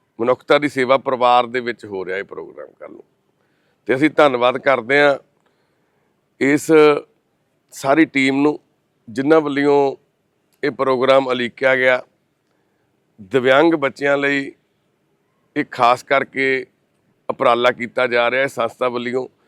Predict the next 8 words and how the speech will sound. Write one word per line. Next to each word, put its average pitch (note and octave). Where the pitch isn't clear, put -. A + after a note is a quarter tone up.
ਅੱਗੇ C#3
ਵੀ F#3+
ਬਹੁਤ D#3+
ਸਾਰੇ D#3
ਉਪਰਾਲੇ C3+
ਸੰਸਥਾ A#2+
ਕਰਦੀ B2
ਆ। C3